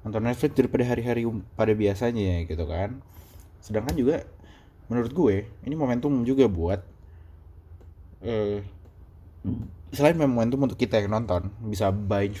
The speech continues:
watch banyak banget series yang mungkin kita belum atau belum beres atau belum mulai. Tapi kita bisa juga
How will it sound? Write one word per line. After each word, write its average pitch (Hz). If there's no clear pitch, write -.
watch 107
banyak 117
banget 110
series 107
yang 104
mungkin 101
kita 98
belum 95
atau 95
belum 95
beres 98
atau 101
belum 92
mulai. 95
Tapi 165
kita 180
bisa 143
juga 127